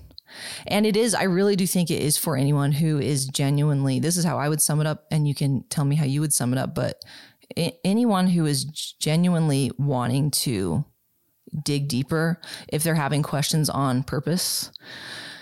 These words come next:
if they are, like you said, wanting to reinvent themselves,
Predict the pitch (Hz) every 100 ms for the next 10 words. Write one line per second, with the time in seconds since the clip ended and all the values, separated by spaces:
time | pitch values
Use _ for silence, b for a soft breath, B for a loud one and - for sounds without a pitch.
0 | B B - 160 151 - 156 147 147 135
1 | 135 139 B B B B _ _ _ _
2 | _ - - 156 156 160 160 139 131 139
3 | 143 147 156 151 143 143 - 135 147 147
4 | 135 160 - -